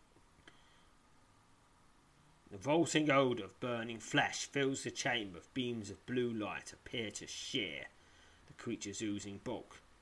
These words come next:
The tentacle horror suddenly shudders and halts advance, realising you've been afforded an opportunity you may not again have. You rush forward, hoping to finish off the repugnant abomination.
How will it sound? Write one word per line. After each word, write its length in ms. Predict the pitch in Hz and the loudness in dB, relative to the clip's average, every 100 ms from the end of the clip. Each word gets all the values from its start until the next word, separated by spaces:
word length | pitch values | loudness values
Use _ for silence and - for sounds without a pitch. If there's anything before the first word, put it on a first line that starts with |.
| - | -10
The 60 | |
tentacle 760 | - - 139 127 131 131 131 113 - - - - - - - - - - - - - - | -2 2 2 2 2 2 2 0 -12 -20 -20 -20 -20 -20 -20 -20 -20 -20 -20 -20 -20 -6
horror 300 | 131 110 92 | 0 0 0
suddenly 680 | - 127 104 110 110 104 98 - - - - _ - - - - - - - _ - - - | 0 0 -2 -4 -4 -4 -8 -20 -20 -20 -20 _ -20 -20 -20 -20 -20 -20 -20 _ -20 -20 -2
shudders 480 | - 165 120 92 | 8 8 8 -2
and 80 | - | -8
halts 340 | - 127 - 113 | -4 -4 -4 -6
advance, 520 | - 123 95 - - | -4 -2 -2 -6 -2
realising 600 | 127 123 117 120 120 117 | -2 0 2 0 -2 -4
you've 240 | 113 107 | -2 -4
been 200 | 127 117 | -4 -4
afforded 460 | 107 - 147 123 110 | -4 2 4 4 0
an 80 | 123 | -6
opportunity 720 | 117 - - 123 104 98 110 | -8 -8 -4 -4 -4 -6 -6
you 180 | 101 98 | -6 -8
may 320 | 104 117 110 | -8 -6 -6
not 240 | 107 104 | -8 -6
again 320 | 113 113 107 98 | -6 -2 -2 -2
have. 300 | 117 90 65 - - - - - | -6 -6 -6 -14 -20 -20 -18 -10
You 160 | 101 98 | -8 -2
rush 260 | 135 - | -2 -2
forward, 400 | - 127 101 69 - | -4 -2 -2 -4 -4
hoping 320 | 143 139 123 110 | 2 2 2 -4
to 120 | 120 | -6
finish 480 | - 151 127 117 160 | 0 0 0 -2 0
off 260 | 135 - | 0 -2
the 80 | 107 | -8
repugnant 680 | 101 87 - 139 - 131 120 | -8 -8 -2 -2 0 -4 -4
abomination. 880 | 120 101 110 107 104 104 98 - | -6 -6 -6 -6 -8 -8 -8 -8